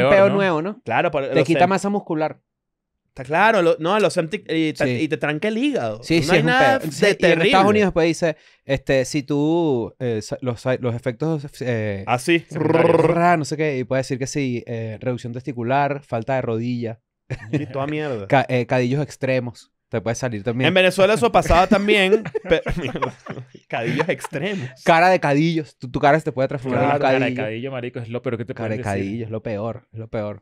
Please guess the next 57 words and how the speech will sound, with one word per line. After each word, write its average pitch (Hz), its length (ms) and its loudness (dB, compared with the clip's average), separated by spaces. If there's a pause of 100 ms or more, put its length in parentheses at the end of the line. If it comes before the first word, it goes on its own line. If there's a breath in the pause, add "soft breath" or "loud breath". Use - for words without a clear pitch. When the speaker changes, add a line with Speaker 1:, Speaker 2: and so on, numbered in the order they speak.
Speaker 3:
Verruga 131 360 -2
de 123 80 2
Speaker 1:
Mierda. 117 160 -4
Speaker 3:
huevo. 139 340 2
Speaker 2:
Verruga 120 420 -2
de 107 80 -6
huevo 139 380 0
también 135 320 -6
puede 120 140 -6
Speaker 3:
Y - 60 -14
Speaker 2:
salir. 131 300 -2
Speaker 3:
que 107 60 -4
coño, 135 200 0
ya 123 100 0
la 147 100 -2
tenía 151 240 -2
de 147 80 0
antes. 123 300 -4
Speaker 2:
Sí, 127 100 -4
Speaker 3:
O - 20 -2
sea, 123 120 2
eh, - 20 2 (140)
Speaker 2:
bueno. - 180 -2
Speaker 3:
tú, - 0 - (140)
tú, 190 100 -8
tú 202 80 0
empezabas 208 380 2
a - 40 2
sacar 175 200 2
en 214 100 0
lista. 139 380 -4 (180 loud breath)
Speaker 2:
Puede, 180 280 6
Speaker 3:
a - 20 4
marcar 196 240 4
Speaker 2:
no, 196 60 6
Speaker 3:
lo 220 100 6
que 220 100 2
tienes. 185 240 2
Speaker 2:
efectos 196 300 2
secundarios. 190 480 4
Puede 214 360 4
eliminar 185 460 0
las 180 140 0
verrugas 160 280 0
del 151 100 -2
pene. 120 320 -6
Y 127 60 -14
tú 123 80 -8
dices, 127 140 -10
Speaker 3:
Ah, 107 80 -12
coño, 165 140 -2
Speaker 2:
"Coño, 117 180 -6
Speaker 3:
pa' 104 120 -4
Speaker 2:
ahí, 101 100 -6
Speaker 3:
adentro. 123 240 -8
Speaker 2:
pa' 113 60 -12
adentro". - 260 -14